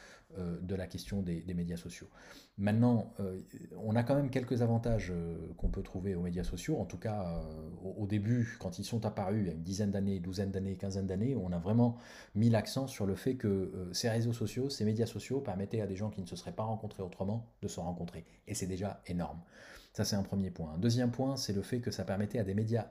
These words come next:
alternatifs de pouvoir émerger, de pouvoir diffuser de l'information, de pouvoir investiguer, de pouvoir enquêter, de pouvoir recouper les informations et donc diffuser une information que les médias classiques, euh, ne, ne seront pas intéressés par sa diffusion, euh, parce que le sujet est un sujet de niche ou,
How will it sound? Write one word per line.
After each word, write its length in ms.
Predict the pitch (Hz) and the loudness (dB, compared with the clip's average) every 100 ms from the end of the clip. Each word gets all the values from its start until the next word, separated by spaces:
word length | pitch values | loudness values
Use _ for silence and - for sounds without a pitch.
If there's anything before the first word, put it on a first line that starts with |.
| - | -4
alternatifs 600 | 113 117 113 107 - 113 | -2 0 0 0 0 -6
de 60 | - | -4
pouvoir 400 | 87 90 85 - | -4 -2 -2 0
émerger, 460 | 101 92 85 123 127 | 0 0 2 2 2
de 80 | |
pouvoir 260 | 87 92 85 | -2 -4 -4
diffuser 340 | 95 107 104 | -2 -4 -2
de 60 | 92 | -2
l'information, 600 | 92 90 85 82 117 120 - - - - | -2 -2 -4 -2 -2 -2 -4 -18 -20 -12
de 80 | 92 | -6
pouvoir 480 | 92 95 90 85 85 | -4 -2 0 0 0
investiguer, 520 | 101 98 - 98 113 | 0 0 -2 0 0
de 80 | 117 | 0
pouvoir 340 | 98 85 78 104 | -2 -2 -2 -2
enquêter, 460 | 95 - - 113 | -2 0 0 0
de 80 | 110 | 0
pouvoir 340 | - 90 76 | -4 -4 -2
recouper 300 | 80 113 117 | 0 0 2
les 160 | 104 98 | 0 0
informations 560 | 95 92 90 - 117 117 | -2 -4 -4 0 0 2
et 100 | 95 | 4
donc 300 | 113 117 117 | 4 4 2
diffuser 340 | 104 110 110 | 0 2 2
une 80 | 101 | 2
information 580 | 95 98 95 95 127 131 - - - | 2 0 -4 -4 -4 -6 -10 -20 -2
que 80 | 120 | 4
les 80 | 120 | 6
médias 240 | 120 120 | 6 4
classiques, 500 | 117 113 127 143 - | 2 0 0 -4 0
euh, 300 | 104 101 98 | 2 4 4
ne, 100 | 104 101 98 95 95 95 | 2 0 -2 -6 -8 -4
ne 60 | 104 | -4
seront 200 | - 101 | -2 0
pas 120 | 117 | 2
intéressés 540 | 110 104 95 98 107 | 2 2 0 0 -2
par 120 | 101 87 | -4 -4
sa 100 | 95 | -4
diffusion, 460 | 90 98 101 135 - - - - | -4 -4 -2 -2 -4 -16 -20 -10
euh, 140 | 92 87 | -8 0
parce 200 | 107 - | 0 2
que 80 | 113 | 2
le 120 | 104 | 2
sujet 300 | 101 98 104 | 0 0 2
est 140 | 95 | 0
un 40 | 90 | -2
sujet 240 | 101 92 | -2 -2
de 100 | 87 | 2
niche 340 | 107 120 - | 4 4 2
ou, 120 | 101 | -2